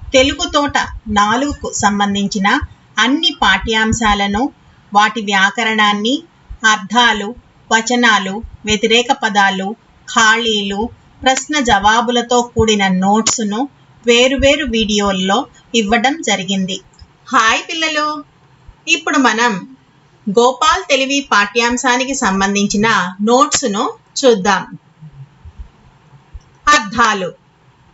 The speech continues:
మొదటిది దర్బారు,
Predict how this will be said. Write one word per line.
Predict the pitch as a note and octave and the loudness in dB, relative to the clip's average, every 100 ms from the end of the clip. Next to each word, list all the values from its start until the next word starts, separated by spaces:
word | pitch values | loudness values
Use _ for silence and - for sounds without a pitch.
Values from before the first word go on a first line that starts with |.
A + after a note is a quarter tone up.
| _ _ _ A3 | _ _ _ 0
మొదటిది | A#3 A#3+ A#3+ G#3+ G3 C#4 G4+ _ _ - - _ - | 2 2 2 0 0 -4 -6 _ _ -14 -14 _ -12
దర్బారు, | G#3 G#3 C#4+ C4 A3+ A#3 A3 G#3 G#3 G#3 E3+ | -2 0 0 0 2 4 4 2 0 -2 -4